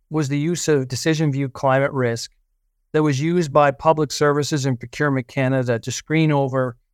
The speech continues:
fifty buildings for vulnerability to climate change impacts across forty different variables. And in this particular case,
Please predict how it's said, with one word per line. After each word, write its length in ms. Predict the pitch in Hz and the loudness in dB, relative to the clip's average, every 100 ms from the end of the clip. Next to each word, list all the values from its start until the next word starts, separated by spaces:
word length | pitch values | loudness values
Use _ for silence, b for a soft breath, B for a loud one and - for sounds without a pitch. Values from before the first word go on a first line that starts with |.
| _ _ | _ _
fifty 380 | - 185 - 147 | 0 0 0 -2
buildings 640 | 139 143 147 175 196 175 | 2 2 4 2 0 -2
for 240 | - 151 | -4 -4
vulnerability 800 | 123 147 156 156 135 139 139 135 | 2 2 2 0 2 2 2 0
to 80 | 131 | -2
climate 400 | - 131 131 127 | -2 0 0 0
change 500 | - 127 - 120 - - | -4 -6 -6 -12 -8 -2
impacts 640 | 135 127 113 120 - - _ _ _ | 0 0 -2 -4 -14 -20 _ _ _
across 440 | 147 - 160 147 131 | -6 2 4 4 2
forty 460 | - 156 156 160 | -2 0 2 2
different 440 | 139 139 - 139 120 | 2 0 2 -4 -2
variables. 600 | 123 123 127 117 123 - | 0 0 -2 -4 -8 -6
And 120 | 180 | -2
in 80 | 151 | 0
this 180 | 170 202 | 2 0
particular 480 | - 185 - 175 156 | -2 -6 0 2 2
case, 520 | - 143 135 127 - | 2 -2 0 -6 -12